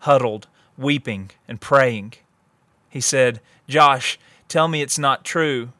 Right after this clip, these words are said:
And Joshua turned and said, "It's true, Papa. Today David was not strong enough to do his work, so they came for him." "But where's your mother?" asked Solomon.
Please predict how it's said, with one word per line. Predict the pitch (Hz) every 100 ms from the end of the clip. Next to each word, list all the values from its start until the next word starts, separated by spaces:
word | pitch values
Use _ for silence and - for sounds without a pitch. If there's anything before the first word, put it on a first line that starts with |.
| _ _ _ _ _ _ -
And | 117
Joshua | 117 127 131 - 123
turned | - 139 131 123
and | 117 -
said, | 131 120 120 117 _ _ -
"It's | 135 -
true, | - 165 151
Papa. | 131 123 110 127 113 113 _ _ _
Today | 147 135 139 135
David | 123 131 139 135 123
was | 131 139
not | 139
strong | - - 151 139 131
enough | 117 113 -
to | 131
do | 131
his | 131 117
work, | 127 120 117 - _ _ _ _ -
so | -
they | 127 123
came | - 123 117
for | - 107 101
him." | 101 113 _ _ _ _ _ _ _ _ _ _ _ _ _
"But | -
where's | 147 175 156
your | 147
mother?" | 143 170 151 104 98 _
asked | - 113 -
Solomon. | 120 110 104 98